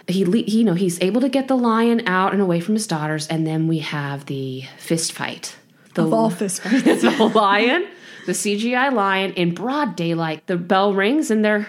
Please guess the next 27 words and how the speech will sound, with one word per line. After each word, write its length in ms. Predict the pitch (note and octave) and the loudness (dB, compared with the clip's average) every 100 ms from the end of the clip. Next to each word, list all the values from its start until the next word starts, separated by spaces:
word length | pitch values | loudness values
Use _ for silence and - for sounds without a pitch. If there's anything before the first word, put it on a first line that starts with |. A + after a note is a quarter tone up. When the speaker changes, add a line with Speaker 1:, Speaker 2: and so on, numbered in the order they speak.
| - | -8
Speaker 1:
<laughs> 80 | - | -4
they're, 220 | - B3+ - - - A#3+ - - | -2 -2 -6 -8 -6 -4 -6 -4
they 160 | F3 | -2
tap 280 | F3 A3+ - | 0 0 0
gloves. 560 | G#3+ G#3 C4+ F#4+ - - _ - - - | 2 2 2 0 -6 -10 _ -20 -14 -2
<laughs> 40 | G4+ C#4 A3 C#4+ - - - - - G5 - | 2 2 2 0 -2 -4 -6 -6 0 0 0
And 360 | C#4+ - C#4 - | -2 0 0 0
we, 400 | B3 - D#4 - - - - - | 0 0 0 -2 -6 -20 -18 -4
we 140 | A3 D4+ | 0 2
go 200 | E4 B3+ | 2 4
at 180 | F4 F4+ | 2 0
it. 140 | E3 - - - - | -4 -8 -20 -20 -2
I 160 | G3 | 0
mean, 320 | G#3+ A3 A3 F#3+ | 2 0 -2 -2
there 160 | A3 | -2
might 260 | G#3+ G#3 G#3+ | 0 0 -2
as 100 | G#3 | -2
well 140 | G3 | -4
have 120 | F3 E3 | -4 -4
been 120 | E3 | -4
a 40 | |
ring 240 | D#3 D#3 D3+ | -4 -4 -6
girl. 220 | D3 C#3+ - - - - - - - | -8 -8 -8 -10 -12 -16 -18 -20 -14
<laughs> 1200 | - - - - - - B3+ - B4 C5 C5 A4+ - | -10 -10 -12 -20 -20 -12 -12 -8 -8 -6 -6 -6 -2
Round 840 | B3 A#3 - A3+ A#3+ C4 B3+ G3 | 0 2 2 2 2 0 -2 -2
one. 440 | G#3 G3+ F3 E3+ E3+ - - - - - | 0 2 0 -2 -6 -12 -12 -10 -6 0
Idris 720 | G#3+ C#4+ E4 E4 E4+ F4 - | 2 2 -2 -2 -4 -6 -12